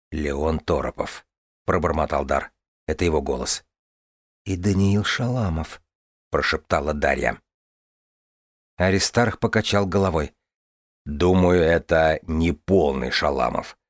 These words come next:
Он оставил здесь свою копию, двойника для контроля ситуации.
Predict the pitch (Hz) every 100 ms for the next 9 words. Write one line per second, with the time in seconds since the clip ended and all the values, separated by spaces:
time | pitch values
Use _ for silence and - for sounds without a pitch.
0 | _ - 78 78 73 - 78 73 71 78
1 | 73 - 82 80 107 92 - 64 60 67
2 | 76 82 82 104 76 65 65 69 71 73
3 | 69 - 76 87 67 - 71 -